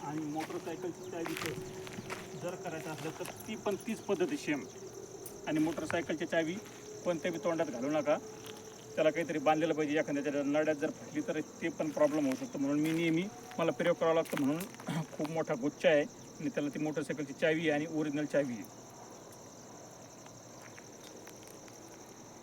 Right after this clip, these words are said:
त्याला पण सेम बाटलीचंच सारखं करावं लागतं. आणि हा प्रयोग आणखीन तुम्हाला सांगतो, छोट्या रॉडवर करायचा प्रयत्न करू नका,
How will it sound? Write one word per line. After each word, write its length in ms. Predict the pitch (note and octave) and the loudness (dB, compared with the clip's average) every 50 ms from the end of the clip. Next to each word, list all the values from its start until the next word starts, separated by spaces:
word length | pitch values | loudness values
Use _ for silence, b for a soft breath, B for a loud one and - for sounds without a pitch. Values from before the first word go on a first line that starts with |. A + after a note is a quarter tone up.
| - - - - - - - - - - - - - - - - - - - - - | -18 -18 -18 -18 -18 -18 -18 -18 -18 -12 -10 -8 -8 -8 -10 -14 -18 -18 -18 2 4
त्याला 160 | F3+ E3 E3+ | 6 6 8
पण 200 | E3+ D#3 F#3 F3 | 6 6 4 4
सेम 280 | D#3 - - F3+ F3+ E3 | 2 2 -2 0 2 4
बाटलीचंच 640 | D3+ D#3 D3+ C#3+ - - E3 E3 - - G#3 F#3+ - - - - - - - - - - - - - - - - - - - - - - - - - - - | 6 6 6 4 0 -4 -6 -4 -2 0 0 0 -2 -6 -14 -16 -16 -16 -16 -16 -18 -18 -18 -18 -18 -18 -18 -18 -18 -18 -18 -18 -18 -18 -18 -18 -18 -2 2
सारखं 260 | E3 D#3 D3 - F3+ | 4 4 6 4 4
करावं 300 | E3+ - E3 D#3+ D#3+ D#3 | 4 6 6 6 8 8
लागतं. 320 | D#3 D3+ C#3+ - - E3+ G#3 - - - - - - - - - - - - - - - | 6 6 4 2 0 -2 -2 -4 -10 -16 -18 -18 -18 -18 -18 -18 -18 -18 -18 -18 -10 -4
आणि 180 | D#3 D#3+ E3 D#3+ | -2 0 2 2
हा 260 | D3 B2+ - C#3 E3+ | 0 2 4 4 4
प्रयोग 340 | F3 - F#3+ F3+ F#3 F3+ D#3 | 4 4 4 6 6 6 6
आणखीन 300 | E3 E3 D#3+ - - D3+ C3+ | 4 2 2 0 -2 -2 -2
तुम्हाला 200 | E3 D#3+ D3+ C#3+ | 0 0 0 2
सांगतो, 280 | D#3+ D3 B2 B2+ B2+ - - - - - - - - - | 0 0 0 -2 -6 -6 -10 -14 -18 -18 -16 -16 -4 0
छोट्या 280 | - D3 C#3 E3 F3 F3 | 0 2 6 6 6 8
रॉडवर 420 | D#3+ E3 D#3+ D#3+ D#3+ E3 E3 F3+ F3+ | 8 6 6 6 6 6 4 4 2
करायचा 400 | - - E3+ D3+ D3+ D3 - F3 | 2 4 4 4 4 4 2 0
प्रयत्न 340 | - - E3 D#3+ - - F3+ | 2 2 2 2 0 -4 0
करू 220 | - G#3+ G3 F#3+ | 4 4 4 4
नका, 220 | F3 D#3 C3 D#3+ | 4 2 2 0